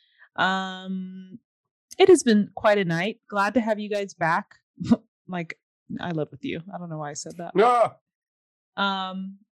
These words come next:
Speaker 1: thanks for listening. If you're not already following us on Instagram and Twitter, we are at Boy Meets Bravo. Also, make sure you head over to creative geniuses network dot com. We have lots of different podcasts out there, a little bit of something for everyone.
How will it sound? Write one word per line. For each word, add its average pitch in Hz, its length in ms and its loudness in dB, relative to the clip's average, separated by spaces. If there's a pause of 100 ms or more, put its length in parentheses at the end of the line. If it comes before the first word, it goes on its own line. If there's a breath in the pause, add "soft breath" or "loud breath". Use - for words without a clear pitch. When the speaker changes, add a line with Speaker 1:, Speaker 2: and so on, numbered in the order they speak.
(160)
Speaker 1:
thanks 381 220 6
for 320 100 4
listening. 240 580 2 (340)
If - 140 4
you're 294 80 2
not 330 180 8
already 285 300 4
following 240 400 -2
us 226 240 -4
on 202 460 0 (260)
Instagram 247 540 -4
and 214 100 -6
Twitter, 349 300 -8
we 254 160 -2
are - 140 0
at 220 240 0
Boy 220 200 0
Meets 190 280 -2
Bravo. 226 640 0 (360)
Also, 247 220 4
make 233 160 0
sure 226 180 0
you 214 160 -4
head 202 140 0
over 202 160 -8
to 190 60 -12 (100)
creative 220 300 -4
geniuses 208 480 -8
network 185 380 -4
dot 175 280 -2
com. 185 600 -4 (100)
We 190 80 -10
have 170 200 -8
lots - 460 -8
of 190 120 -10
different 185 360 -10
podcasts 180 760 -10
out 170 220 -10
there, 175 220 -6
a 175 60 -14
little 175 200 -12
bit 175 140 -10
of 175 100 -12
something 175 360 -14
for 160 120 -8
everyone. 165 640 -6